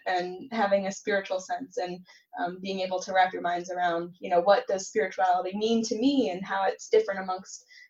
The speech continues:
um, different constituents across campus and in life in general, our society. Um, how would you define spiritual wellness and what that looks like, um, maybe in a more general sense or more focused on, um,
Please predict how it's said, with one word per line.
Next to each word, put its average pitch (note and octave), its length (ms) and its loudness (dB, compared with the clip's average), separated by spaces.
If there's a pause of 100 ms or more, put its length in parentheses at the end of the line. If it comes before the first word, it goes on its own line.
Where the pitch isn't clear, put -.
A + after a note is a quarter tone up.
(140)
um, F3 340 -2 (380)
different B3 400 4 (240)
constituents G3 680 2
across G3 340 0
campus C4 440 2
and F#3 420 -4
in F#3 240 -2
life F#3 220 2
in F3+ 100 -4
general, E3+ 320 0
our F3 160 4
society. F3+ 720 -2 (480)
Um, G3+ 480 4 (420)
how A#4 240 6
would B4 140 8
you D#4+ 160 10
define G#3 680 4
spiritual F3+ 540 0
wellness E3 460 0
and G#3 140 2
what G#3+ 160 2
that G#3 220 4
looks G3 220 2
like, F3 360 6 (380)
um, F#3 380 2
maybe A#3 280 6
in A3+ 80 6
a G#3+ 60 2
more F#3+ 160 6
general A#3 360 6
sense C4 400 4
or G#3+ 100 2
more G3+ 200 6
focused G3+ 580 0
on, F#3 460 -2 (120)
um, F3+ 280 -4